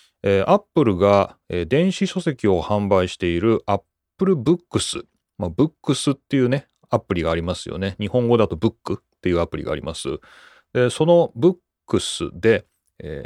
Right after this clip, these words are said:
ー、エーアイナレーションによるオーディオブックを追加したというですね、まあ、そんなニュースが出ています。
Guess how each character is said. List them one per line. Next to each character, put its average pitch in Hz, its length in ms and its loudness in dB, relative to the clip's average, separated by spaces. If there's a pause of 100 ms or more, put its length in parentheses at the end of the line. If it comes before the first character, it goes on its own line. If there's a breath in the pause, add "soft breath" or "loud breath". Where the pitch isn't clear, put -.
(120)
ー、 131 60 0
エ 190 200 4
ー 190 40 4
ア 190 60 6
イ 185 80 2
ナ 165 160 4
レ 170 140 4
ー 120 40 6
シ - 200 -4
ョ 82 60 -4
ン 80 80 -10
に 78 80 -10
よ 80 140 -4
る 110 120 2
オ 139 260 2
ー 151 40 -4
デ 160 80 -4
ィ 160 80 2
オ 156 100 0
ブ 143 140 -2
ッ 143 60 -6 (140)
ク 127 160 -2
を 175 80 0
追 107 380 -4
加 - 240 -2
し - 280 -8
た 180 140 2
と - 160 -4
い 85 60 -2
う 55 60 -10
で - 40 -12
す - 160 -16
ね、 67 140 -8
ま 92 80 -8
あ、 - 20 -14
そ - 140 -6
ん 131 40 -2
な 127 80 2
ニ 117 120 2
ュ - 20 4
ー 92 40 2
ス - 120 -4
が 120 140 4
出 92 120 2
て 85 160 -2
い 80 180 -6
ま 87 240 0
す。 - 200 -8